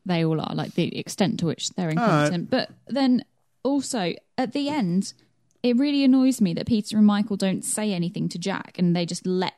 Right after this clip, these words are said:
Speaker 1: let him, let Sylvia take the baby, 'cause they specifically, like, they outright say,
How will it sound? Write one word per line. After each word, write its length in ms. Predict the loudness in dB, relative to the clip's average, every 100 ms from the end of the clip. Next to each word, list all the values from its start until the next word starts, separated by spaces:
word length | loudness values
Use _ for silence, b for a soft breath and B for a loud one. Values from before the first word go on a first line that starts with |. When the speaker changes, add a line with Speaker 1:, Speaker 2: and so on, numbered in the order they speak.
| _ _ _ _ _ _ _ 0
Speaker 1:
let 300 | 2 4 4
him, 200 | 4 4
let 260 | 2 0
Sylvia 680 | 0 2 2 0 -4 -4 -6 -10 _ -10
take 220 | -8 -6
the 80 | -8
baby, 500 | -6 -6 -4 -6 -6
'cause 120 | -4
they 160 | 2 2
specifically, 640 | 2 0 2 0 0 0 -2 -6 _ _ _ _ _ -2
like, 160 | 0
they 100 | 2
outright 340 | 4 4 4 2
say, 420 | 0 2 2 0